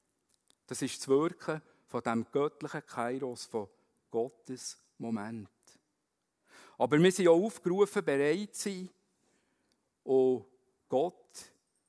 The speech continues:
gibt uns quasi auch eine, so ein bisschen einen Leitfaden, auch gerade mit dem Jakobus,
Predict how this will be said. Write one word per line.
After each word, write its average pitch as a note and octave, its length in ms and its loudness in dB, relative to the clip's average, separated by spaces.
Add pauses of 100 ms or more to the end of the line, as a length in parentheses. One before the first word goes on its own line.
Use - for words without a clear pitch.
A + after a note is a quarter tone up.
(380)
gibt B2+ 280 -2
uns C3 320 -4
quasi C3+ 420 -4
auch B2+ 80 2
eine, A#2+ 260 -2 (1500)
so A#2 140 -2
ein - 40 -12
bisschen A2+ 160 0
einen A2 80 2
Leitfaden, C3 680 -6 (280)
auch C3+ 120 -4
gerade D3+ 200 -6
mit D3 160 -6
dem C#3+ 100 -2
Jakobus, C#3 960 -6